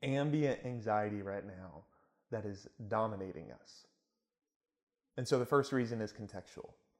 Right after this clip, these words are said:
We need to talk about this because it is happening. And too often the church just kind of retreats into its own little corner and doesn't really talk about what the culture needs to hear, that we retreat into the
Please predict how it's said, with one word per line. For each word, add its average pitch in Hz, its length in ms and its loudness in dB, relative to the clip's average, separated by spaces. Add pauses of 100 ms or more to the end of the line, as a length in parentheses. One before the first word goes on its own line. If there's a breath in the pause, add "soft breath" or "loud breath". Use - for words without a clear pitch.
(320)
We 127 100 2
need 127 220 4
to 120 80 0
talk 120 360 0
about 101 300 -2
this 104 180 -4
because 107 300 -6
it 110 220 -6
is 113 420 -2 (200 soft breath)
happening. 104 540 -4
And 104 140 -8
too 151 220 4
often 120 420 2
the 104 80 -2
church 117 420 -2
just - 220 -6
kind 113 160 -4
of 107 80 -2
retreats 120 460 0
into 120 320 0
its 110 160 -2
own 117 260 2
little 117 180 6
corner 123 580 0 (320 loud breath)
and 113 100 -4
doesn't 113 180 2
really 120 220 4
talk 117 320 2
about 113 360 6
what 113 200 2
the 110 80 -2
culture 117 420 2
needs 110 280 -6
to 117 80 -10
hear, 117 280 2
that 110 160 2
we 110 140 -4 (260 loud breath)
retreat 127 460 2
into 117 320 -2
the 104 180 4